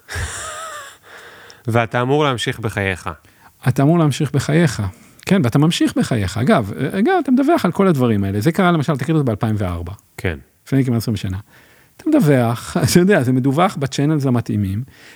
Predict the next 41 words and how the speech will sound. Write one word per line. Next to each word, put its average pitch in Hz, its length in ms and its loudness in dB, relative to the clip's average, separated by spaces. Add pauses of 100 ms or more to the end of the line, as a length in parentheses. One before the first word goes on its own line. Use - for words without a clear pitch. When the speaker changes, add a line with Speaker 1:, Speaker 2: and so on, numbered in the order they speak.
(120)
Speaker 2:
כן, 220 300 4 (200)
עולות 151 340 4
אינדיקציות 135 600 0
משונות 123 320 0
שמישהו 127 440 2
שותה - 340 -2
את 110 120 0
המידע 120 400 2
הזה, 165 380 4 (540)
אה, 101 220 -2
היה 104 160 0
להם 104 180 0
איזה 98 160 -2
ביקור 196 500 2
במשחטת 110 760 -2
אחר 151 220 0
כך, 123 140 -6
זאת - 80 -6
אומרת, 110 220 2
אם 127 120 0 (120)
יש 120 140 -2
איזשהו 107 260 -2
גוף 117 200 2
שכן 123 320 -2 (200)
אסף 123 140 -2
Speaker 1:
כן. 95 80 -4
Speaker 2:
את - 40 -2
הדברים 107 340 0
האלה. 98 100 -2 (600)
אבל 175 220 6
החיים 311 320 2
ממשיכים. 294 580 2
אתה - 120 -2
עכשיו, 113 240 -2
אתה, - 180 -2
אתה 131 140 -4
לא 123 80 0
תסכן - 380 -4
את - 60 -2
הקריירה 104 460 0
שלך, - 200 -8